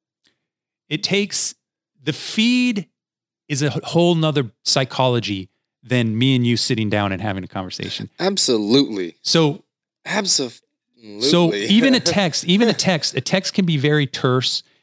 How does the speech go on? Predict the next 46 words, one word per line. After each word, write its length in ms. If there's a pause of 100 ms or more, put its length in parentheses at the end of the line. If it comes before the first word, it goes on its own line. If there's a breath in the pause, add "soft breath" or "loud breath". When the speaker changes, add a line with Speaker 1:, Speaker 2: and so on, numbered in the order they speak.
(180)
Speaker 1:
and 100
short 420
and 80
just 140
like 140
flip, 200
flip, 140
flip. 180 (200 soft breath)
But 180
you 60
go, 180
"I'm 140
having 280
a 60
personal 580
thing 320
that 140
the 80
world 300
isn't 220
watching 360
right 160
now." 280 (260)
And 120
so 120
Speaker 2:
Right. 80
Speaker 1:
I'm 160
more 180
comfortable 520
to 200
say 460
what 120
I 100
need 440
to 80
say, 240
not 260
what 120
I 100
want 300
to 80
say 160
or 120
what 160
I 60
think 240